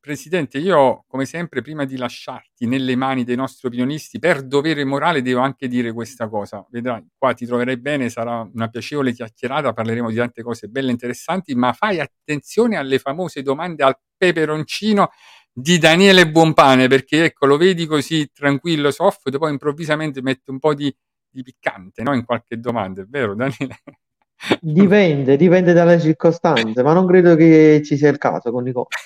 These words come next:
Speaker 1: <laughs> Meno male. Però, ecco, in cambio Valentina De Nigris ti farà tante belle domande, proprio di quelle equilibrate,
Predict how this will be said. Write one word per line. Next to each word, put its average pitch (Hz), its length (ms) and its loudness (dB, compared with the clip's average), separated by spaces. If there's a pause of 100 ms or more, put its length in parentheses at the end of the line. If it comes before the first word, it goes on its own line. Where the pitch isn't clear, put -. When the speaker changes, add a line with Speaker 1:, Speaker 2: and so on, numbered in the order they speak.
(120)
Speaker 1:
<laughs> - 540 -8 (440)
Meno 143 280 0
male. 110 240 -2 (540)
Però, 190 360 6 (360)
ecco, 127 560 -2 (100)
in 139 220 -6
cambio 160 600 2
Valentina 151 800 0 (320)
De 127 180 -4
Nigris 139 720 -4
ti - 100 -10
farà 123 240 -2
tante 135 380 -6
belle 123 340 -2
domande, 120 400 -4
proprio 123 220 -2
di 110 100 -8
quelle 120 260 -2
equilibrate, 120 1000 -8